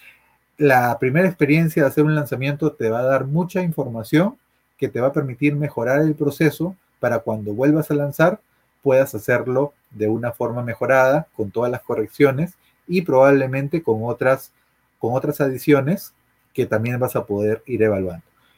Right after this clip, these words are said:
Los lanzamientos al comienzo se van a ir construyendo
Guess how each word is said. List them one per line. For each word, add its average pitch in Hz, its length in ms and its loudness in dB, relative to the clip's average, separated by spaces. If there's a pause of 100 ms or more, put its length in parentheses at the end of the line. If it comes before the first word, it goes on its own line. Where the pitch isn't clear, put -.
(160)
Los 135 160 2
lanzamientos 165 800 2 (100)
al 127 160 -4
comienzo 156 460 0
se 147 100 -4
van 127 160 -2
a 131 80 0
ir 131 120 -2
construyendo 120 840 0